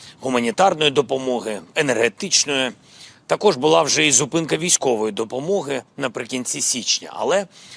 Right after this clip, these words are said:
тоді все вдалося швидко відновити. Ми бачили ризики, тому наші служби,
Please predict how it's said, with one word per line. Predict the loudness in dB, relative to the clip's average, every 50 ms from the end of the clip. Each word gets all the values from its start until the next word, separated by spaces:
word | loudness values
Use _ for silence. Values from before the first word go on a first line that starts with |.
| -14 -4
тоді | -2 -2 -2 0 -2 -2 -2
все | 0 0 2 2 2 0
вдалося | 0 0 0 0 0 0 -2 0 0 0 0 -2 _ -20 -20 _ _ _ _ _ _
швидко | 0 0 0 4 4 2 2 2 0 -2 -2 -2 -2 -4 -6
відновити. | -6 -4 -2 -4 -4 -4 -6 -10 -12 -16 -16 -16 -18 -20 -20 -20 -20 -20 -20 -10
Ми | -4 -2 -2 2
бачили | 4 4 4 4 0 -2 0 0 0 0
ризики, | 0 -2 -4 -6 -6 -6 -8 -8 -8 -10 -16 _ _ _ _ _ _ _ _ _ _ _ _ _ _ _ _ -8 -4
тому | -4 -2 -2 -2 0
наші | 2 4 4 4 2 2 -2 -2
служби, | -4 -2 0 0 0 0 -2 0 0 -2 -2